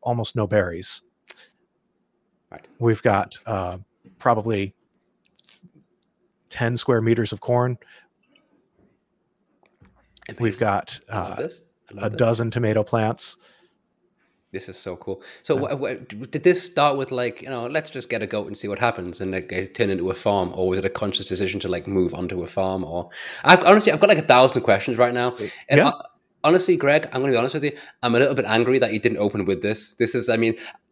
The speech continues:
Speaker 2: actually, probably actually a good thing that you didn't, otherwise we'd just spend forty-five
Speaker 1: <laughs>
Speaker 2: minutes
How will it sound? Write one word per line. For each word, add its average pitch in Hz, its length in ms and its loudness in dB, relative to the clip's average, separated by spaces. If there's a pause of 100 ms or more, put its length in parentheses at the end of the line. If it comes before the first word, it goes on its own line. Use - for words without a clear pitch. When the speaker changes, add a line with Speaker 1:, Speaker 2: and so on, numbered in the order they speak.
Speaker 2:
actually, 156 280 6
probably 190 200 6
actually - 180 0
a - 20 -2
good 156 120 2
thing 151 120 2
that 123 80 2
you 113 120 0
didn't, 120 280 6
otherwise 110 320 2
we'd 110 100 0
just 110 140 -2
spend - 200 6
forty-five - 400 8
Speaker 1:
<laughs> 110 40 2
Speaker 2:
minutes 110 160 0